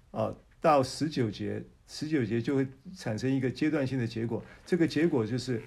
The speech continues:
这个信心自然的就在这个建立的基础上面产生一个浩大的能力。好，所以这一个信心呢，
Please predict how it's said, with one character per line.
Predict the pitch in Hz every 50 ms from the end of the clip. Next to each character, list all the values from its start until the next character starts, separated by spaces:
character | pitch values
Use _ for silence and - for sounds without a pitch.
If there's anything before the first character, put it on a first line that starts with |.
| - - - - - -
这 | - - 262 247 220 185
个 | 160 151
信 | - - - 220 190 170
心 | 135 - - 165 165 165 160 - - -
自 | - - 302 240 196 147
然 | 127 113 113 123 131
的 | 147 135
就 | 135 - - 160
在 | 135 - - 190 170 147 131 127 - - - -
这 | - - 185
个 | 147 147
建 | 143 - - 196 170
立 | 165 156
的 | 139 135
基 | 135 - 170 175
础 | 170 - 120 107
上 | - 139 135
面 | 135 127 117 113
产 | - - 127 110 107 110
生 | - 147 147
一 | 147
个 | 139 - 127
浩 | 117 - - - 208 180 139 123
大 | 120 - 151 139 123
的 | 107 113
能 | 104 104 101 98 104 120
力。 | 135 143 113 - - - - - - - - - - - - - - - - _ _
好， | - 120 117 113
所 | 117 - 185 214
以 | 226 208 170
这 | 135 - 247 247 226
一 | 202 180 156
个 | 156 151
信 | 139 - - - 240 185 151
心 | 139 - 175 160 160 156
呢， | 143 135 135 135 135